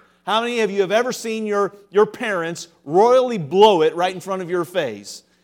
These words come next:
And when their parents aren't around, teenagers will say, "Seen it happen." They might be a little hesitant to do it tonight, but they've seen, maybe they're saying, "Nope, nope, I'll do it tonight." They,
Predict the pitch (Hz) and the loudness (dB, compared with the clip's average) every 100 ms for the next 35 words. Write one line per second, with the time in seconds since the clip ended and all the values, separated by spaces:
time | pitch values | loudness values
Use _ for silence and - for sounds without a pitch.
0 | _ _ _ 135 165 175 143 165 185 196 | _ _ _ -8 -6 -8 -8 -8 -4 -4
1 | 196 196 214 202 214 214 202 202 233 196 | -4 -4 -4 -4 -6 -4 -4 -4 -4 -6
2 | 208 220 185 196 196 240 _ _ _ _ | -8 -8 -8 -10 -10 -10 _ _ _ _
3 | _ _ _ _ - 147 185 190 180 117 | _ _ _ _ -14 -10 -6 0 0 -2
4 | - _ _ _ - - 117 123 156 147 | -8 _ _ _ -20 -16 -14 -8 -8 -4
5 | 165 165 170 170 175 160 175 165 160 185 | -4 -2 -2 -2 -4 -8 -12 -10 -6 -4
6 | 175 180 185 220 220 _ _ _ - 123 | -6 -8 -6 -6 -10 _ _ _ -10 -8
7 | 160 - 151 117 156 160 - 131 151 156 | -8 -10 -14 -10 -8 -10 -12 -12 -12 -12
8 | 117 147 196 139 180 - 143 143 185 190 | -8 -4 -4 -6 -8 -2 -4 -2 -4 -4
9 | 185 135 113 127 | -4 -4 -4 -6